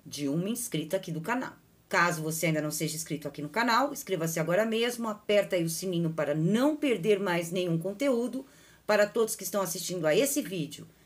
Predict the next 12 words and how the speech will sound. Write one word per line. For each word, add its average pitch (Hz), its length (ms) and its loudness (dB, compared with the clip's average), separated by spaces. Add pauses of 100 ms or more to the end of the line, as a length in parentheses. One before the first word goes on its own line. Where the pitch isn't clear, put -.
(120)
já 160 160 -2
deixem 170 340 -2
o 143 40 2
like 185 340 2
de 202 100 -8
vocês 175 360 -4
para 170 220 0
ajudarem 151 380 -2
o 156 40 -4
canal 196 300 2
a 202 60 4
crescer 269 500 2